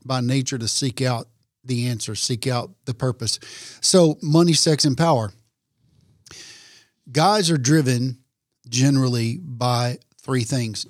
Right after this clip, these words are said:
This is a general statement. They're driven by being providers for the family.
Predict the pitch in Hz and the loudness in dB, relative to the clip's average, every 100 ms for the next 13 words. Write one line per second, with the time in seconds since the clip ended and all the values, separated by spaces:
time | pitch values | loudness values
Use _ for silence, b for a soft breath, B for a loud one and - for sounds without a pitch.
0 | - 127 135 139 135 123 117 131 139 139 | -6 0 0 2 2 2 2 2 2 0
1 | 123 - 120 110 - - - _ _ _ | -2 -2 -4 -6 -16 -20 -20 _ _ _
2 | _ - 135 127 147 147 143 135 127 123 | _ -2 2 4 4 4 4 2 2 0
3 | 127 _ _ _ _ _ _ 139 151 139 | -4 _ _ _ _ _ _ 2 4 4
4 | 135 131 - _ _ _ _ _ _ _ | 2 -2 -8 _ _ _ _ _ _ _
5 | _ _ _ _ _ _ 160 127 143 160 | _ _ _ _ _ _ 2 4 2 2
6 | 165 - 175 180 170 143 127 120 127 135 | 2 0 2 2 2 0 0 0 -4 -6